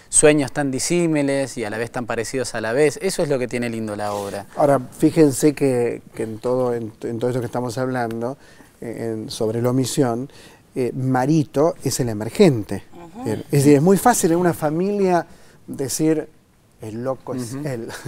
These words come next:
Speaker 2: <laughs> ¿no? Sí, y es el que más solo se queda, me
Speaker 3: Es
Speaker 2: parece.
Speaker 3: el loco que dice las verdades, aparte. Eh, Marito tiene un rol ahí de decir muchas verdades. Y uno va siguiendo la obra, es el que tira la posta de muchas, muchas, muchas cosas. Y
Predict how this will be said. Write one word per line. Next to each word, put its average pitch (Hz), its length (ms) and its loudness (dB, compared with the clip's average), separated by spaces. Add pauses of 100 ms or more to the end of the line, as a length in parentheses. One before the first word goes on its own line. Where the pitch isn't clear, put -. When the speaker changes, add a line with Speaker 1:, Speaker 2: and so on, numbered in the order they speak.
(140)
Speaker 2:
<laughs> 110 420 -16
¿no? 190 200 -2 (200)
Sí, 135 260 -8
y 147 100 -2
es 156 100 0
el 170 100 2
que 131 120 -6
más 131 200 -6
solo 147 340 -2
se 117 120 -8
queda, 127 300 -4
me 107 80 -8
Speaker 3:
Es 101 60 -12
Speaker 2:
parece. 208 320 -2
Speaker 3:
el 185 60 -8
loco 226 280 0
que 190 100 -10
dice 180 220 -10
las 156 160 -12
verdades, 170 580 0
aparte. 135 540 -4 (320)
Eh, 143 280 -8
Marito 165 400 -2
tiene 151 680 -4
un 151 240 -4
rol 175 180 6
ahí 175 160 4
de 196 120 2
decir 165 280 -2
muchas 185 500 2
verdades. 160 480 0
Y 156 120 -6
uno 185 160 2
va 185 140 6
siguiendo 185 560 -4
la 165 200 0
obra, 214 380 2
es - 160 -10
el 151 100 -10
que 151 120 -10
tira 220 280 2
la 170 140 2
posta 208 340 -4
de 165 140 -4
muchas, 220 500 -4
muchas, 208 420 -4
muchas 202 400 -6
cosas. 156 420 -4 (560)
Y 127 360 -14